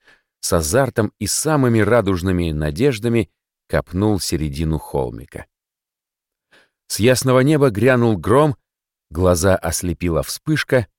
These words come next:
и он потерял сознание. Двадцать третье марта две тысячи девятого года, от Рождества Христова,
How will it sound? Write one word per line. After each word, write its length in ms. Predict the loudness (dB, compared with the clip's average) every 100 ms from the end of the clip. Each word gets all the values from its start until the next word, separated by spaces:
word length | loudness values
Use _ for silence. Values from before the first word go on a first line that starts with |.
| _ _ _ _
и 120 | -4
он 300 | 0 0 -2 -4
потерял 600 | -4 -4 -2 2 0 -2 _ _
сознание. 840 | -8 -6 -6 -8 -8 -8 -12 -16 -20 _ _ _ _ _ _ _ _ _ _ _ _ _ _ _ _ _ _ -12
Двадцать 580 | -4 0 0 -2 -6 -2
третье 380 | 0 0 2
марта 320 | 2 2 0 -4
две 180 | -2
тысячи 400 | -2 -2 -4 -6
девятого 460 | -2 2 2 2 -2
года, 420 | 0 2 2 0 -6
от 180 | -6 -4
Рождества 500 | -4 -4 -6 -4 -6
Христова, 640 | -6 -8 -6 -4 -4 -6